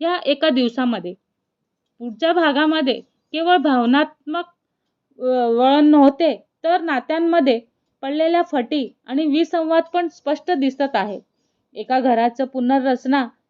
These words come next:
सुरू असताना जुन्या गोष्टींचे वाटवळ पण सुरू झालेले आहेत. आता पाहायचं हे आहे की जान्हवीचा खरा चेहरा समोर येणार आहे का? भावना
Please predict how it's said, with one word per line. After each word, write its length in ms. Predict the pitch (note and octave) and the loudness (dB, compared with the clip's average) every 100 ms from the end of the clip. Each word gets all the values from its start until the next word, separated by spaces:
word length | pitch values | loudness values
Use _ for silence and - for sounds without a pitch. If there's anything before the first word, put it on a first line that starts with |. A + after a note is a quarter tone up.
| _ | _
सुरू 280 | - D#4+ F4+ | -6 0 2
असताना 640 | E4 D#4+ E4+ F4 D#4+ G#3+ - _ G#3 | 2 0 -2 0 0 -2 -8 _ -6
जुन्या 240 | C4 D#4+ | -2 -2
गोष्टींचे 640 | D#4+ D#4+ D#4 E4 D#4 E4 | 2 0 0 -4 -2 0
वाटवळ 500 | E4 C4+ A#3 C#4 D4+ | 0 0 -2 -2 -2
पण 280 | D4+ D#4+ D4+ D4 _ _ _ _ - | 0 0 -2 -4 _ _ _ _ -10
सुरू 200 | C#4+ D#4 | -6 -2
झालेले 380 | C#4+ A3 A3+ A#3+ | -2 0 0 0
आहेत. 260 | G3 F#3 F3+ _ _ _ _ _ _ _ _ _ _ | -2 -8 -12 _ _ _ _ _ _ _ _ _ _
आता 220 | A3+ B3+ C#4 | -16 -8 -2
पाहायचं 560 | C#4 B3 B3+ C#4 C#4+ C4+ _ _ - | 0 2 0 0 -6 -6 _ _ -10
हे 100 | D#4 | -4
आहे 360 | F4+ E4+ E4 B3 | -2 0 2 0
की 300 | - - E4 | -6 -12 -8
जान्हवीचा 520 | C4+ B3+ C#4+ D4 E4+ E4 | -4 0 0 0 -2 -2
खरा 240 | B3 C#4 | -2 -2
चेहरा 400 | C#4 C#4+ C#4+ B3+ F#3+ _ _ _ - | 0 2 2 0 -2 _ _ _ -8
समोर 280 | C4+ D4+ | -2 0
येणार 280 | D#4 D4 E4+ | 0 2 2
आहे 240 | D#4+ C4 C4 | 2 2 0
का? 240 | C4+ B3+ - _ _ _ _ | 0 -6 -8 _ _ _ _
भावना 540 | G#3+ A#3+ B3+ C4 C#4 | -8 -4 0 0 0